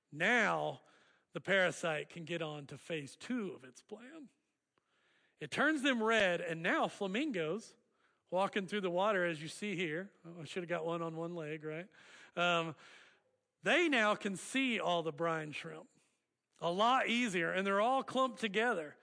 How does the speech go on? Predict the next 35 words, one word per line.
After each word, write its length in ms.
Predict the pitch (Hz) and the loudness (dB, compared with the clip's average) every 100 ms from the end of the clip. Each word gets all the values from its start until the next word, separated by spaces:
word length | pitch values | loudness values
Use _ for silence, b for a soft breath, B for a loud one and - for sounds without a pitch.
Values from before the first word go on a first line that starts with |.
| B B | B B
So 140 | - | -4
they 200 | 220 208 | 2 2
feast 560 | 185 - 302 294 254 - | 0 2 2 4 0 -4
on 220 | 214 214 185 | -2 0 2
brine 320 | 208 196 180 | 2 2 0
shrimp, 280 | - 170 196 | -2 -2 -2
and 120 | 202 | 2
they 100 | 226 | 2
eat 380 | 214 254 269 - | 2 2 2 2
all 240 | 220 220 | 2 2
the 100 | 196 | 0
brine 380 | 175 196 185 180 | 0 0 0 -2
shrimp, 360 | - 175 151 - B B | -4 -4 -6 -10 B B
and 120 | 208 | 0
they 180 | 233 226 | 2 2
ingest 440 | 202 165 269 - | 0 2 2 2
the 100 | - | -2
brine 320 | 214 196 185 175 | -2 0 0 -2
shrimp, 280 | - 180 - | -2 -2 0
and 180 | 214 202 | -2 0
now 300 | 226 294 277 | 2 2 2
the 100 | 226 | 0
parasite, 680 | 208 226 214 - 190 185 | 0 2 2 2 2 2
this 100 | 185 | 0
is 60 | 196 | -4
the 60 | |
gross 280 | 190 214 233 | 0 2 2
part, 380 | - 175 170 208 B B - | 0 0 0 0 B B -4
now 500 | 185 277 240 196 185 B | 2 4 4 4 2 B
has 180 | - 208 | -2 0
accomplished 500 | 202 214 202 185 165 | 2 0 2 0 -2
its 160 | 190 - | -6 -2
goal 280 | 226 240 180 | 0 2 0
because 340 | 185 202 165 | -2 -2 -2
this 260 | 175 277 | -2 -2